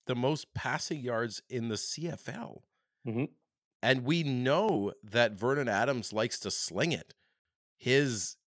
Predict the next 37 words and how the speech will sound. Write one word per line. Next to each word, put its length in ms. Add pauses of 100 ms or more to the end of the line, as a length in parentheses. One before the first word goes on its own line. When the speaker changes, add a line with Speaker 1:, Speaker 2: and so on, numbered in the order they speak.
(120)
Speaker 1:
his 260 (120)
average 560
depth 280
of 120 (160)
target 440
is 240
ridiculously 920
high, 420 (320)
like, 180
more 160
than 260
double. 520 (560)
You 80
know, 60
most, 360
most 480
C 240
F 140
L 100
quarterbacks 540
are 80
what, 240
like, 300 (360)
eight, 240
nine, 300
ten 260
yards? 300
His 180
is, 160
like, 240
twenty. 560 (960)
But 140
you 100
live 180
by 160
the 120
do-, 480